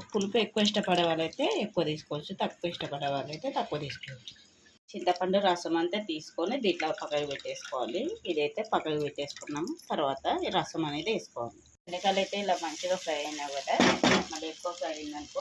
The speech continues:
కలుపుకున్నామనుకో, ఇది మెత్త ఉడికిపోతుంది. ఇప్పుడైతే పులుపు, చింతపండు, టమాటా రసం అయితే వేసేసుకున్నాం. టమాటా చింతపండు పులుసు అయితే వేసినాం కదా, మనకి కర్రీకి అనేది గ్రేవీ అనేది ఎంత కావాలో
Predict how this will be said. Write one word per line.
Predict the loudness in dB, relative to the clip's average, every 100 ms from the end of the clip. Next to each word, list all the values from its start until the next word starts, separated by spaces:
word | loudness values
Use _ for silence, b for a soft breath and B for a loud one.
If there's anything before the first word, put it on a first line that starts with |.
| -4
కలుపుకున్నామనుకో, | -6 -6 -10 -10 -10 -8 -4 -4 -4 -16 -20 -20 -10 -6
ఇది | -4 -4 -6 -10 -10 -6
మెత్త | -2 2 2
ఉడికిపోతుంది. | 0 -6 -6 -6 -6 -8 -8 -8 -12
ఇప్పుడైతే | -12 -6 -6 -2 -2 -4 -10
పులుపు, | -6 -6 0 0 0 -4 -8
చింతపండు, | -8 -4 -2 0 -2 -2 -6 -6 -4
టమాటా | -2 -2 -2 -6
రసం | -6 -8 -10
అయితే | -8 -6 -6
వేసేసుకున్నాం. | -8 -14 -16 -18 -16 -16 -16 -16 -16 -18 -18 -18 -20 -20 -20 -20 -20 -20 -20 -20 -20 -18 -4 -4
టమాటా | -2 -2 -2 -2
చింతపండు | -4 -2 -4 -4
పులుసు | -6 -8 -6 -6
అయితే | -4 -4
వేసినాం | -4 -4 -4 -4
కదా, | -4 -4 -4 -8 -12 -10 0
మనకి | 0 0 -4 -8 -6
కర్రీకి | -4 -4 -2 -2
అనేది | -2 -4 -6 -2
గ్రేవీ | 0 2 0
అనేది | -2 -2 -2
ఎంత | -2 -4
కావాలో | -2 -2